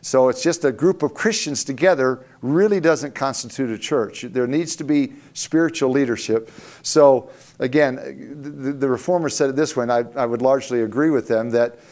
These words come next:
uh, what constitutes a, a church? The practice of the ordinances, i e baptism and the Lord's table.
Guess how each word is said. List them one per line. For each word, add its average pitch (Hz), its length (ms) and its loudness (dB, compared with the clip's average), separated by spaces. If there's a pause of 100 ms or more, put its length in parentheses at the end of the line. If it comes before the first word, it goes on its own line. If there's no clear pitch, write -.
(180)
uh, 123 320 4 (200)
what 151 320 0
constitutes 143 720 -4
a, 107 240 -6
a 135 120 -4
church? 160 560 -2 (280)
The 104 60 -12
practice 175 580 0
of 180 100 -2
the 165 120 2
ordinances, 127 600 0
i 123 200 0
e 131 140 -2
baptism 127 540 -2
and 127 80 -4
the 120 60 -2
Lord's 123 300 0
table. 110 460 -2